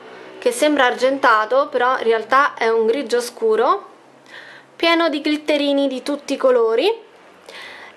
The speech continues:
E, eh, vi voglio comunicare che, eh, sul sito Bioalchemilla effettuano uno sconto sul, sugli ombretti della Neve Makeup, infatti l'ho pagato meno rispetto al sito ufficiale della Neve.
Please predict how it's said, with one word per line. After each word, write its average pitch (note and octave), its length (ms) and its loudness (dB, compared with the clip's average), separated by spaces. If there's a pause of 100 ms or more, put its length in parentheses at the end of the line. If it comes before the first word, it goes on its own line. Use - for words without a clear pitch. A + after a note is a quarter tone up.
(120)
E, F#4+ 220 0
eh, B3+ 80 4
vi B3+ 120 -2
voglio D4+ 280 2
comunicare C#4 640 0
che, C4 380 -2
eh, A3+ 180 2
sul B3+ 220 -4
sito C4+ 460 2
Bioalchemilla B3 960 0
effettuano B3+ 920 0
uno C#4 180 0
sconto A#3 580 -2
sul, A3 760 -2
sugli B3+ 240 -4
ombretti A#3 320 0
della A#3+ 200 2
Neve A3 220 0
Makeup, A3 380 0
infatti B3+ 380 -2
l'ho A#3+ 100 0
pagato A#3+ 400 0
meno B3 300 2
rispetto A#3+ 680 -2
al A#3 160 -2
sito A3+ 240 -6
ufficiale G#3+ 540 -2
della G#3+ 220 0
Neve. G#3 480 -2